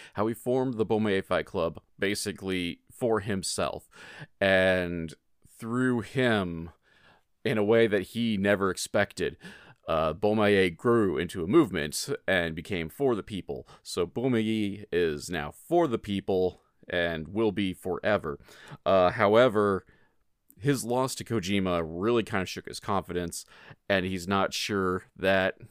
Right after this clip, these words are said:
you know, he is worthy to carry the Bomaye mantle, um, and it's, maybe it's time to, for him to step away.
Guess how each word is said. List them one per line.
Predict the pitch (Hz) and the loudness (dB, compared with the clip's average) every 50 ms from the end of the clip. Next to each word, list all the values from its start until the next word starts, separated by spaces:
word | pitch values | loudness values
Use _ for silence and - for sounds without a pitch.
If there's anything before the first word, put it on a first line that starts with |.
| _ _ _ - | _ _ _ -8
you | 95 98 | -4 -2
know, | 95 82 82 | -2 -2 -2
he | 82 - - 110 107 104 101 | -4 -6 -4 -2 0 0 0
is | 95 80 - | 0 -2 -6
worthy | 87 98 113 117 117 107 90 87 82 80 67 - _ _ _ _ _ - _ - | -2 0 2 4 4 4 2 0 -2 -2 -6 -10 _ _ _ _ _ -20 _ -12
to | - 90 - | -10 -10 -10
carry | - - 104 87 87 87 82 82 82 | -6 -2 -2 0 0 0 0 -2 -4
the | 78 85 82 | -6 -8 -8
Bomaye | 76 95 90 87 87 82 85 85 87 82 85 85 | -4 -4 -4 -4 -2 -4 -2 -2 -2 -2 -2 -2
mantle, | 90 117 139 143 127 139 123 113 - - - - - - - - - - | 0 0 0 0 2 0 -2 -2 -4 -8 -20 -20 -20 -20 -20 -20 -10 -2
um, | - 90 90 87 85 82 90 | 0 2 4 4 4 2 0
and | 90 | -2
it's, | 95 95 | -2 -2
maybe | 117 139 147 156 | -2 -2 -2 -2
it's | 147 - | -2 -2
time | 180 160 160 | -2 -2 -2
to, | 143 135 | -4 -6
for | - - 151 147 | -6 -4 -2 -2
him | 147 143 | -2 -2
to | 131 | -4
step | - - 143 - | -2 -2 -2 -2
away. | 139 135 143 156 113 - - - | -2 -2 0 0 0 0 -2 -10